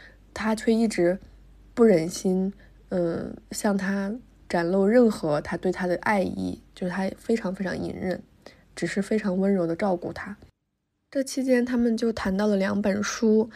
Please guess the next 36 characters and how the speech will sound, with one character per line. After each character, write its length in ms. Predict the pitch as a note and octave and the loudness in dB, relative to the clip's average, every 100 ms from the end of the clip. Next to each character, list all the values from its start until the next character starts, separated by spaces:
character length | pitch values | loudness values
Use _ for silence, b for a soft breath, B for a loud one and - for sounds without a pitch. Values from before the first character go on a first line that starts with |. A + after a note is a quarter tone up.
| B - | B -2
一 100 | B3 | 2
本 240 | G#3+ F#3+ | 2 2
是 280 | G3 - G#3 | 0 2 4
《牛 260 | F#3+ F3+ G3+ | 4 4 4
虻》， 340 | G3+ E3+ F3+ G#3 B B - | 4 2 -4 -8 B B 0
这 100 | C4+ | 2
里 40 | A3+ | 4
面 260 | G3 G3 B B _ - | 2 0 B B _ -2
男 220 | F#3 G3 | 2 2
主 120 | G3+ | 2
角 180 | F3+ F3+ | 0 0
就 160 | F#3+ G3+ | 0 0
说 360 | - G3+ G#3 B B - | 2 2 2 B B -2
亚 220 | A#3 G#3+ | 2 2
瑟 200 | G#3 G#3+ | 2 0
不 160 | G#3 A#3 | 2 2
应 180 | A3+ A3 | 2 4
该 180 | G#3+ | 2
给 220 | G#3 F#3 E3+ | 2 0 0
琼 340 | - F3 F3+ | -2 -2 0
玛 220 | F#3 D#3+ | 0 0
留 300 | E3 E3 E3 | 2 2 2
那 160 | F#3+ G3 | 0 0
封 220 | F#3+ G3 | 0 -2
信， 300 | - G3+ F3+ | 0 0 0
这 120 | A3+ | 0
样 140 | G#3+ G3 | 2 2
一 100 | G3 | 2
来 200 | E3 E3+ | 0 0
简 220 | F3 E3 | -2 -2
直 100 | E3+ | -2
功 200 | G3 G3 | 0 0
亏 200 | - G#3+ | 2 2
一 100 | F#3+ | 2
篑 280 | - G3+ | 0 0
了。 140 | F#3 | 0